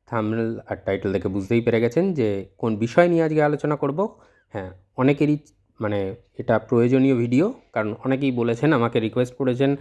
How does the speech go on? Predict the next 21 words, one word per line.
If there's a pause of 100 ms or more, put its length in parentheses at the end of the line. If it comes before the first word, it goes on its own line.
(300)
আর (120)
আমারও
করার (100)
ছিল। (460)
তো
সেই
কারণে (520)
আজকের (220)
এই
ভিডিওটা (200)
যে (360)
জারবেরা
গাছের (580)
কী
পরিচর্যা
হবে
প্রতিস্থাপন
থেকে
শুরু
করে,
অর্থাৎ